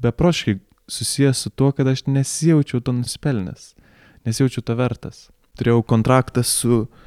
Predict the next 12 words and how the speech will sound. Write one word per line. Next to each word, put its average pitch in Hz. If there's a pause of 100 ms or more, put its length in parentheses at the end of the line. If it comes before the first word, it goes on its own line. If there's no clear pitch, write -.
(300)
labelu 123
iš -
U -
K, 127 (580)
kurie 117
išleido 117
mano 110
pirmą 120
E 104
P 120 (520)
ir, 110
e, 107